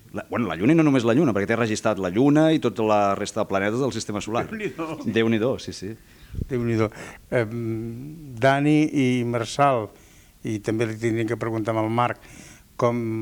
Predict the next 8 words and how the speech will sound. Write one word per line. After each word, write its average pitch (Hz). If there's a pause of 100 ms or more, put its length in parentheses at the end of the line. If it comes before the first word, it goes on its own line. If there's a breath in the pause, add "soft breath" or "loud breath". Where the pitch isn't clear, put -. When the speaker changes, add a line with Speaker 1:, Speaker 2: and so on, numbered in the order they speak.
Speaker 2:
Marc 113
Angelet, 110
com 123
us 110
veu 120 (560 loud breath)
pensar 113
de 104
dir, 110